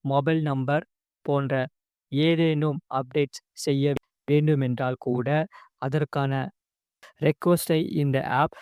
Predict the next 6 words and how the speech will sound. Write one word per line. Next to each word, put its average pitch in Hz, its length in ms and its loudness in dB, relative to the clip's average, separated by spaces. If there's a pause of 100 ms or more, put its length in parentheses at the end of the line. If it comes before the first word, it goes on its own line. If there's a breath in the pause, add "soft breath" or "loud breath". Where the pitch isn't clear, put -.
(340 loud breath)
மூலமாகவே 143 680 2 (180)
நீங்கள் 143 400 0
கொடுக்கலாம். 127 640 -4 (760 soft breath)
இனி 160 280 4
உங்கள் 147 420 2
ஆதார் 143 440 2